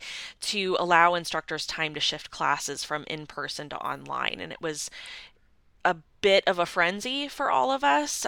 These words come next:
Um, S-, and so, you know, at a time that we were more isolated than ever, it seemed like we needed our community of instructors more than ever.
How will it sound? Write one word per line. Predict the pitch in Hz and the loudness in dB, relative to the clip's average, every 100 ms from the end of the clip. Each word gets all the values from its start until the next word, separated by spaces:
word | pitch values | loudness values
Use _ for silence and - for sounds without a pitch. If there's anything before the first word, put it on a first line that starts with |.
| - | 2
Um, | 185 175 160 156 147 156 - - - - - - - _ _ - | 4 4 4 2 -2 -10 -12 -14 -14 -16 -20 -20 -20 _ _ -10
S-, | - - - - | -6 -6 -6 0
and | 220 214 208 - | 0 2 -2 -2
so, | - 226 208 208 202 - | 4 6 6 6 4 0
you | 190 | 4
know, | 180 | 6
at | - 190 | 8 8
a | |
time | 190 - 254 247 240 202 185 180 | 6 2 4 6 6 4 0 0
that | 170 | 0
we | 185 190 180 | 0 -4 -4
were | 175 180 | -4 -4
more | 175 170 165 160 - | -4 -2 0 0 2
isolated | 156 175 185 - 165 160 151 - - - - | 2 2 0 -4 -4 -6 -4 -4 -4 -6 -6
than | 170 - | -4 0
ever, | 151 - 101 98 - | 0 0 -4 -4 -2
it | 185 | -2
seemed | - 202 202 202 | -2 -4 -4 0
like | 202 190 | 0 0
we | 180 | -6
needed | 170 160 151 202 226 - | -8 -8 -2 2 2 4
our | 208 | 0
community | - 226 214 214 226 233 233 | 0 -8 -6 -6 -6 -4 -2
of | 214 | -2
instructors | 202 202 208 - 226 226 | -4 -4 -4 -4 -6 -6
more | 226 220 | -8 -8
than | 220 220 | -6 -4
ever. | 220 220 226 233 247 | -2 -2 -4 -6 -8